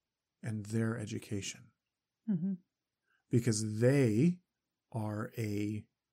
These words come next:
Speaker 1: primary goal of us as people is to raise children and to raise people of character who will be a part of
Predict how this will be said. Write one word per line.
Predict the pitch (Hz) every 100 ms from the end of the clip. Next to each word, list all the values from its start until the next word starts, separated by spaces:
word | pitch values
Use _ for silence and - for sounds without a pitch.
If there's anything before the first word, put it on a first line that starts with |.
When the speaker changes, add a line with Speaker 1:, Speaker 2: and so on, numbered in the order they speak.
| _ _ _
Speaker 1:
primary | - - 123 120 135 131 120 120 120 117 107 _ _ _ - 127
goal | 120 117 107 95 101 113 _ _ _ _ _ _
of | - 110 101 101 101 - _ _ _ _ -
us | 107 95 101
as | 98
people | - 107 - - _ _ _ _ _ _ _ -
is | 113 -
to | 120 110
raise | 104 101 101 104
children | - - 107 101 104 - - _ _ _ _ _ _ -
and | 127 110
to | 110
raise | 107 117 117 110 - - _ -
people | - 135 127 113 107
of | 113 101
character | - - 117 117 - 107 -
who | 113
will | 117
be | 113 113
a |
part | - - 110 110
of | 107